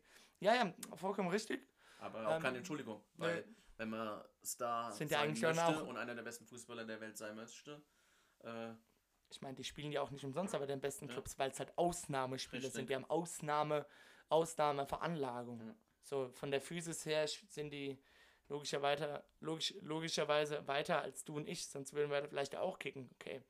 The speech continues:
Speaker 2: <laughs> Ja, ich denke, das liegt nur an Fitnesszuständen.
Speaker 1: Glaub ich auch.
Speaker 2: <laughs> Ähm,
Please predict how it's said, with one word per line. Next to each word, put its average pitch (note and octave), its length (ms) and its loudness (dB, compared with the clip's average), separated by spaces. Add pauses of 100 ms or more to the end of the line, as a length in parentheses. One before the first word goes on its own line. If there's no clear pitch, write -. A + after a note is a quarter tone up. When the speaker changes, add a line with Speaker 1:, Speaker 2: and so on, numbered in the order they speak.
(160)
Speaker 2:
<laughs> G#3 340 -4 (360)
Ja, G#2+ 200 2
ich G#2 80 -8
denke, G#2 160 -6
das G2+ 80 -10
liegt A2 160 -10
nur G#2 80 -4
an G2 80 -8
Fitnesszuständen. - 600 -10 (360)
Speaker 1:
Glaub F#3 180 -2
ich G3+ 80 -4
auch. F3 260 -6
Speaker 2:
<laughs> - 680 -8
Ähm, G#2+ 480 -8